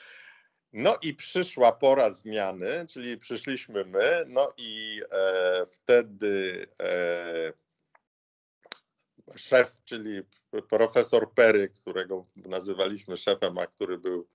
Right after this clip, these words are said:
komendantem na naszego pó-, później szefówca, e,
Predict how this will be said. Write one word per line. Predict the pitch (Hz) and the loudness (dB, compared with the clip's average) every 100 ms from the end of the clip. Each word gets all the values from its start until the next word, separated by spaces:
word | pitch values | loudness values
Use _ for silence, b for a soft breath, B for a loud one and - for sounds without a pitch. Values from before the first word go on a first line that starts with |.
| B B B B | B B B B
komendantem | - 101 98 92 98 98 101 92 92 | 2 2 4 6 4 4 -2 -2 0
na | 85 | -2
naszego | 92 95 - - 87 90 | 0 -2 -2 -4 -2 -4
pó-, | - 117 - | -4 -8 -4
później | 107 95 90 - - | -4 -2 -2 -2 -2
szefówca, | - 131 - 113 98 - B B B | 0 2 6 6 4 -2 B B B
e, | - 107 107 104 | 6 8 8 4